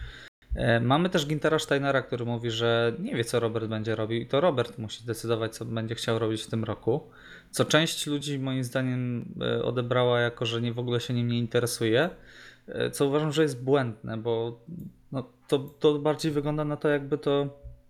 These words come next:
od Roberta bardziej zależało. E, jak Robert powie, "No tak, jestem zainteresowany", to okej, możemy rozmawiać.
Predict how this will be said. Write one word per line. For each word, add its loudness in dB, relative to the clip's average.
od -2
Roberta 2
bardziej -2
zależało. -2
E, -6
jak -2
Robert 0
powie, 0
"No 0
tak, 2
jestem -4
zainteresowany", -2
to -2
okej, 0
możemy -2
rozmawiać. -2